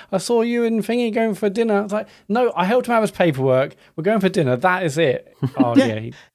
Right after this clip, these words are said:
Speaker 2: He, he buys you a frozen steak, and then just as you're leaving Lake,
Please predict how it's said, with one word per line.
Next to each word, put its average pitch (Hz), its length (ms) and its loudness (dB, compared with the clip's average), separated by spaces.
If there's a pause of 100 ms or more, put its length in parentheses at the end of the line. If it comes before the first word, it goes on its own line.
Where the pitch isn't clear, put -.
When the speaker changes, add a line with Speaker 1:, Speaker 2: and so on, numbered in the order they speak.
(260)
Speaker 2:
He, 214 220 2
he 208 120 2
buys 220 320 0
you 214 100 2
a 202 40 4
frozen 240 500 -2
steak, - 600 -2 (300)
and 175 140 4
then 185 120 4
just 226 280 -2
as 202 140 -2
you're 202 100 2
leaving 175 560 0
Lake, 131 580 -2